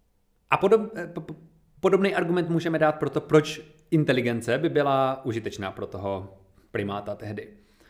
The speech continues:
Takže inteligentnější primát najednou měl nějaký obecný nástroj, eh, díky němuž byl schopný v tom prostředí přežít lépe. Eh, a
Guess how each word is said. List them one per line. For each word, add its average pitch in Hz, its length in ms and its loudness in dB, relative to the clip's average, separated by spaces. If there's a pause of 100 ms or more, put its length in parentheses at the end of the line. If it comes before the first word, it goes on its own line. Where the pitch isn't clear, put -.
(140)
Takže 123 220 -8
inteligentnější 170 680 0
primát 185 400 0
najednou 156 380 0
měl 156 280 4
nějaký 143 500 0
obecný 131 420 -2
nástroj, 165 580 0
eh, - 600 -6
díky 156 300 0
němuž 147 360 2
byl 131 180 2
schopný 123 480 -2
v 120 80 -16
tom 120 120 -4
prostředí 117 500 -6
přežít 113 400 -6
lépe. 101 220 -6 (1500)
Eh, 123 520 0 (340)
a 123 760 0